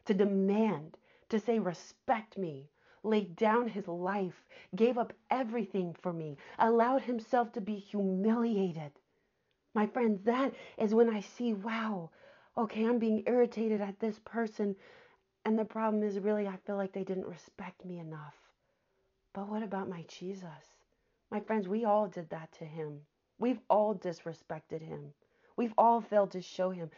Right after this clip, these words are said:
the honor that is due to Him and His work and His name. And that is how the Lord most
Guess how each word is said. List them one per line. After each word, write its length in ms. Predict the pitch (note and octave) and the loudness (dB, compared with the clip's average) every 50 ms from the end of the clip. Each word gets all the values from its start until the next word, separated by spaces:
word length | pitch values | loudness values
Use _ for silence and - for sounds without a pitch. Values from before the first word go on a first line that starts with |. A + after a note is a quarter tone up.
| - - _ | -20 -10 _
the 140 | G3 G3 F#3+ - - | -6 -6 -4 -2 0
honor 340 | G3 F#3+ G3 G3 F#3 E3+ E3+ | 2 2 2 2 0 0 -2
that 200 | F3 D#3+ - - - - _ _ - | -4 -4 -4 -6 -12 -20 _ _ -6
is 200 | G3+ E3+ E3 D#3+ - | -6 -4 -6 -8 -4
due 200 | - G3+ G3+ G#3 | -2 0 0 0
to 140 | G3+ - F#3+ | -2 -6 -10
Him 460 | F3+ D#3 C#3+ E3+ E3 D#3 D#3+ D#3 D#3 _ _ _ _ _ _ _ _ _ _ _ - | -14 -12 -8 -6 -6 -6 -8 -10 -16 _ _ _ _ _ _ _ _ _ _ _ -6
and 140 | G3 F3 D#3+ | -6 -4 -4
His 180 | D#3 F#3+ E3+ E3 E3+ E3+ | -6 -8 -8 -8 -12 -10
work 420 | - - G#3 G3 F3+ - - - _ _ _ _ _ | -6 -4 -4 -4 -4 -8 -12 -20 _ _ _ _ _
and 120 | F#3 E3+ F3 | -10 -10 -8
His 240 | F#3+ G3 F#3 E3 | -8 -10 -8 -8
name. 520 | F3+ F#3+ F#3 F3+ F#3+ F#3 F#3 F3+ D#3 D3+ D#3 - _ _ _ _ _ _ _ _ _ _ _ _ _ _ _ _ _ _ _ _ _ _ _ _ _ _ | -8 -6 -6 -6 -6 -6 -8 -8 -10 -14 -18 -20 _ _ _ _ _ _ _ _ _ _ _ _ _ _ _ _ _ _ _ _ _ _ _ _ _ _
And 140 | - G3+ A3 | -8 -4 0
that 140 | A#3 A3 A#3 | 0 2 2
is 140 | B3 A#3+ A3 | 0 -2 -2
how 160 | F3+ F#3 G#3+ | -2 -4 -2
the 240 | G3+ F3+ E3+ G3 G#3 - | 0 2 2 2 2 2
Lord 200 | G#3+ F#3 F3+ - - - - - - - - - _ _ _ _ _ _ | 0 0 -2 -6 -10 -18 -20 -20 -20 -20 -20 -20 _ _ _ _ _ _
most 340 | A3 G#3 A3 A3 A3 A3 | 2 4 4 4 4 2